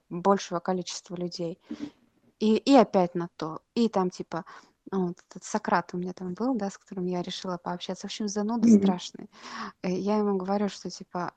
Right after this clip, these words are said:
Speaker 1: а, ну, я во
Speaker 2: Ага.
Speaker 1: всем сомневаюсь. Я говорю, я сомневаюсь в том, что во всем можно сомневаться. То есть, ну, как бы, а, он говорит, есть ли та истина, которой, в которой
Speaker 2: Мгм.
Speaker 1: ты не сомневаешься? Я говорю, ты, ты же не сомневаешься в том, что ты сомневаешься? И он там че-то опять какую-то фигню вот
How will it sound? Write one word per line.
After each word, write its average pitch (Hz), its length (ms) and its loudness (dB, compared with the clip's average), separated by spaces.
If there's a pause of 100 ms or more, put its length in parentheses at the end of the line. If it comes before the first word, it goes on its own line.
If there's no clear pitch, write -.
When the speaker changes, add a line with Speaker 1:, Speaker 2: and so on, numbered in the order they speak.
Speaker 1:
а, 180 340 0
ну, 208 120 -2
я 196 160 2
во 202 60 8
Speaker 2:
Ага. 214 40 8
Speaker 1:
всем 208 240 4
сомневаюсь. 185 680 0
Я 180 100 -2
говорю, 175 240 -4
я 214 100 2
сомневаюсь 202 540 0
в - 100 -16
том, 196 160 -2
что - 300 -8
во 180 160 -6
всем 190 220 -4
можно 185 260 -4
сомневаться. 180 680 -4
То - 80 -18
есть, - 120 -16
ну, 208 60 -8
как 185 160 -6
бы, 180 140 -2 (160)
а, 214 140 12
он 190 80 6
говорит, 190 260 -4
есть 233 220 2
ли 185 60 -8
та 202 120 6
истина, 202 400 0
которой, 180 380 -4 (200)
в - 140 -20
которой 196 240 0
Speaker 2:
Мгм. 196 80 2
Speaker 1:
ты 190 40 0
не 185 100 0
сомневаешься? 185 760 -4
Я 180 40 -12
говорю, 185 180 -14
ты, 190 180 -4 (300)
ты 208 80 -2
же 196 120 2
не 196 100 2
сомневаешься 208 600 4
в - 80 -20
том, 190 140 2
что 185 140 -6
ты 180 120 -2
сомневаешься? 180 840 -2 (320)
И 226 80 2
он 247 180 8
там 196 180 2
че-то 190 280 -2
опять 190 240 -2
какую-то 180 380 -8
фигню 175 560 -4
вот - 140 -14